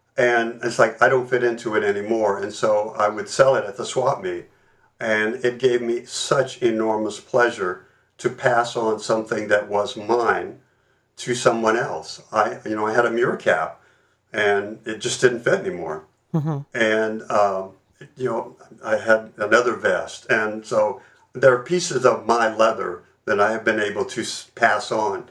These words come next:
Speaker 1: to someone else. And, and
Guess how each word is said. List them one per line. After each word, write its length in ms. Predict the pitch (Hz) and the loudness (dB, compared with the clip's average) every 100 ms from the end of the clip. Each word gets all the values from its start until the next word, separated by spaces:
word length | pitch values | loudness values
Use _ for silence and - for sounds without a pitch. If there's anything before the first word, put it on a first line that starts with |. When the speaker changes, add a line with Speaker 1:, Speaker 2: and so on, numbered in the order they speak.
| _ _ - | _ _ -4
Speaker 1:
to 100 | 120 | 0
someone 440 | - 113 101 101 | 0 0 0 0
else. 440 | 113 95 82 - - _ _ _ | 0 -2 -4 -12 -20 _ _ _
And, 360 | 113 107 107 110 _ - | 0 2 0 -6 _ -4
and 260 | 110 110 | -2 -2